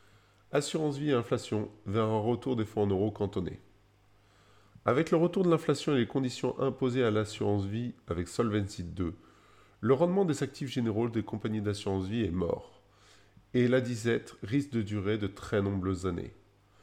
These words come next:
Pourtant, les fonds en euros restent un formidable outil à la disposition de celles et ceux qui ne veulent pas prendre de risques financiers sur leur épargne,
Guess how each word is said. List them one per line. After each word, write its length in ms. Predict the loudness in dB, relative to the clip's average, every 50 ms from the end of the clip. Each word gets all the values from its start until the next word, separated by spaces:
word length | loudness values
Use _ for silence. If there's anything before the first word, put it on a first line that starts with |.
| _ _ _ _ _
Pourtant, 480 | 2 2 2 2 2 0 0 0 -2 -10 -8 -2
les 140 | 0 0 0
fonds 220 | 0 0 -2 0
en 60 | 0 2
euros 280 | 2 0 0 0 -2
restent 280 | -2 -4 -4 -4 -4 -4
un 60 | -4
formidable 720 | -4 -6 -10 -4 -2 -2 0 0 0 0 0 0 2 2
outil 400 | 0 -2 -2 -4 -8 -6 -6 -6 -2
à 60 | 0
la 100 | 0 0
disposition 640 | 0 -2 -4 -4 -2 -2 0 0 -2 -4 -4 -2 -2
de 100 | -2 -2
celles 280 | -2 -2 -2 -2 0 -2
et 40 | -2
ceux 260 | -4 -4 -6 -6 -6
qui 200 | -6 -6 -6 -6
ne 80 | -4
veulent 240 | -2 -2 -2 -2 -2
pas 120 | -2 -4 -4
prendre 380 | -4 -8 -8 -4 -2 -2 -2
de 60 | -2
risques 320 | -2 -2 -2 -4 -6 -10 -10
financiers 500 | -8 -6 -6 -4 -6 -6 -6 -6 -6 -6
sur 160 | -4 -4 -4
leur 180 | -4 -2 -2 -2
épargne, 440 | -4 -2 -2 -2 -2 -2 -2 -4